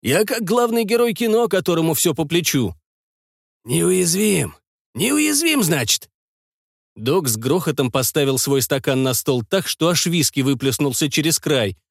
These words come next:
залив какие-то бумаги с чертежами. «Я спас твою ногу, но это единственное, что мне удалось спасти.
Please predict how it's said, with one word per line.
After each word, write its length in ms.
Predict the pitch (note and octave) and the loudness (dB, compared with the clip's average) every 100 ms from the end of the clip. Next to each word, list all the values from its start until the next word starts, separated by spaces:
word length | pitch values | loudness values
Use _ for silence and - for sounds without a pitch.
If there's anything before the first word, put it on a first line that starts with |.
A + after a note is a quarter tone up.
| - | -4
залив 360 | C3 C#3 B2 | 0 0 0
какие-то 400 | C#3 B2 C#3+ B2+ | -2 0 -2 -2
бумаги 380 | C#3 C#3+ C3+ C3 | 0 0 0 0
с 60 | - | -2
чертежами. 800 | D#3 - E3+ C#3+ C#3 B2 F#2+ - _ _ _ _ _ | -2 0 0 2 0 0 -4 -6 _ _ _ _ _
«Я 420 | G2+ B2 F3+ F#3+ | -8 -2 0 0
спас 500 | F3 - G3 F#3+ F3 | 0 0 0 0 0
твою 320 | - F#3+ G#3 G#3+ | 0 0 0 2
ногу, 520 | A3+ G3 D#3 G2+ - _ _ C#3 | 0 0 -2 -4 -8 _ _ -4
но 100 | F3 | 0
это 240 | F#3 G3+ | 0 2
единственное, 840 | F#3+ G3+ F#3+ A3 E3+ F3 F3+ E3+ D#3 | 2 2 2 2 0 0 0 2 0
что 180 | F#3+ | 0
мне 160 | E3+ E3 | 0 2
удалось 320 | E3 E3+ D#3+ | 2 2 0
спасти. 560 | - F#3 F3+ D#3+ A2+ | 0 0 0 0 -2